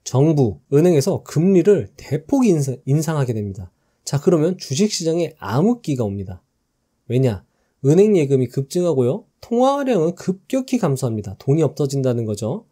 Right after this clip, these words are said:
자, 아무리 경제 뉴스가 좋아지더라도 주가는 계속 하락합니다. 왜냐? 주가에 가장 큰 영향을 미치는 돈이 말라버리기 때-, 때문이죠.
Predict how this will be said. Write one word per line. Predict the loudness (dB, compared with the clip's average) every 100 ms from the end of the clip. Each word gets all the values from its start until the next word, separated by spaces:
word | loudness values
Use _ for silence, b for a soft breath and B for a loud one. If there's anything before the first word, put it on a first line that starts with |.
| _ _ _
자, | -12 -8
아무리 | -2 0 2 2
경제 | 0 0
뉴스가 | 0 -2 -2 -2
좋아지더라도 | -2 -2 0 2 0 0 0 2 0 0 -8
주가는 | -20 -6 -4 -4 -6 _ -14
계속 | -10 -10 -12
하락합니다. | -6 -4 -4 -4 -6 -6 0
왜냐? | 2 2 0 -6 _ _ _ _ _ _
주가에 | -8 -6 -2 -2
가장 | -2 -4 -2 -2 -4
큰 | -2 2
영향을 | 2 2 2
미치는 | -2 -2 -4 -4
돈이 | 0 2 2 0 -4
말라버리기 | -4 -2 -2 -4 -6 -6
때-, | -4 -4 -4
때문이죠. | -2 0 0 0 -4